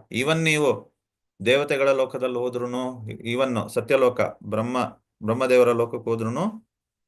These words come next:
ಈ ಒಂದು ನಶ್ವರ ಇರತ್-, ಇದ್ದೇ ಇರುತ್ತೆ ಅಲ್ಲಿ. ಸ್ವಲ್ಪ ವರ್ಷ ಆದ್ಮೇಲೆ ಅದು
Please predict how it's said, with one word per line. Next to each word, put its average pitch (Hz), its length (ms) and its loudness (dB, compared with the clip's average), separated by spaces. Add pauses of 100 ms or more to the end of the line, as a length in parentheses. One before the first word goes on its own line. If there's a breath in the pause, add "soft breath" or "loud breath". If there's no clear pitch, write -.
(500)
ಈ 120 240 -2
ಒಂದು 127 260 2 (140)
ನಶ್ವರ 117 340 2 (120)
ಇರತ್-, 113 360 4
ಇದ್ದೇ 120 240 2
ಇರುತ್ತೆ 107 240 2
ಅಲ್ಲಿ. 85 180 -8 (520)
ಸ್ವಲ್ಪ 113 180 -2
ವರ್ಷ 117 260 4
ಆದ್ಮೇಲೆ 127 380 4
ಅದು 127 180 2